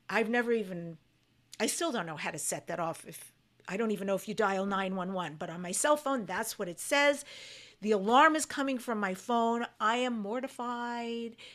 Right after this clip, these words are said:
because I'm pretty new to this group and I've just been invited and I'm making an embarrassment and all this attention is on me. And I'm so sorry that I just interrupted anyway, all this channeling and the group. And I'm trying desperately,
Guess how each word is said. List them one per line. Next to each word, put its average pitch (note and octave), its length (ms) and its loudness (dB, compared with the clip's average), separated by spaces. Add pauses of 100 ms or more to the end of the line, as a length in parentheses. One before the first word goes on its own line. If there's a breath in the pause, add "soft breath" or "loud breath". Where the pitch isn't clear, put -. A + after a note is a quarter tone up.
because F#3+ 240 -6
I'm F3 100 -6
pretty F3 240 -10
new A#3+ 220 -2
to C#4 100 -2
this C4 240 -4
group B3+ 560 -4
and F#3+ 100 -4
I've E3+ 120 -6
just F#3+ 220 -4
been F3+ 100 -6
invited A#3+ 840 0
and G3+ 120 -4
I'm F#3 120 -2
making F#3+ 460 -4
an F#3 60 -4
embarrassment C4 880 2 (500 loud breath)
and G#3 120 0
all F#3+ 120 4
this F#3+ 200 -2
attention C4+ 580 0
is A#3 180 0
on A#3 300 2
me. A3 280 0
And F3+ 100 -4
I'm F3 100 -6
so C#4 460 2
sorry B3+ 480 2
that A3 140 -2
I G3+ 60 0
just G3+ 280 -4
interrupted F#3 720 -4 (540)
anyway, E3 500 -4
all F#3 160 -4
this E3+ 200 -8
channeling G#3+ 760 0
and D3+ 100 -10
the F3+ 60 -10
group. G#3 420 0 (460 loud breath)
And G#3+ 100 2
I'm G#3 140 2 (180)
trying C4 440 4
desperately, C4 880 2